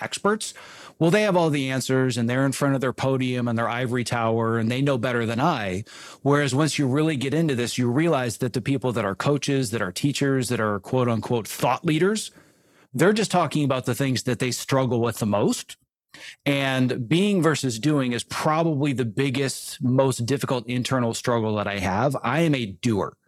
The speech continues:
I just get down to getting things done and planning things and time management. And I set huge, audaciously stupid goals, of which we'll probably talk about at least one of them throughout this program. But I realized that I was missing so much of the being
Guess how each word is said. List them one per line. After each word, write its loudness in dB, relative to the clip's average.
I 2
just 0
get 2
down 4
to 0
getting -2
things 0
done 2
and -2
planning 0
things 0
and -4
time 2
management. 0
And -2
I -2
set -4
huge, 0
audaciously -2
stupid -2
goals, 2
of -2
which -2
we'll 0
probably 0
talk -2
about 0
at 2
least -4
one 4
of 2
them 0
throughout 0
this -4
program. -2
But 2
I 0
realized 2
that 0
I 0
was 0
missing 0
so 0
much 0
of -4
the -2
being -2